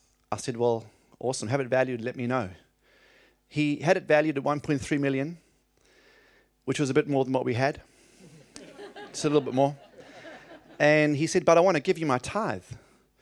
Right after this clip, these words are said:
See, I'm, I, I, I'm i-, i-, giving you these testimonies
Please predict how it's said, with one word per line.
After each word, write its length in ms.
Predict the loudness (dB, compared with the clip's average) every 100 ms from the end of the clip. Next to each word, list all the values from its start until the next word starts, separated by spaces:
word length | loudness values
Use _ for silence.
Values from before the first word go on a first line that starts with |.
| -20 -20 -20 _ _ _ -6
See, 200 | 2 4
I'm, 220 | 4 0 0
I, 180 | 0 4
I, 340 | 2 2 2
I'm 220 | 2 0 -10 -12
i-, 140 | -12 _
i-, 100 | -6 -4 4
giving 300 | 4 4 -2
you 60 |
these 180 | -2 -2
testimonies 640 | 2 0 2 -4 -2 -4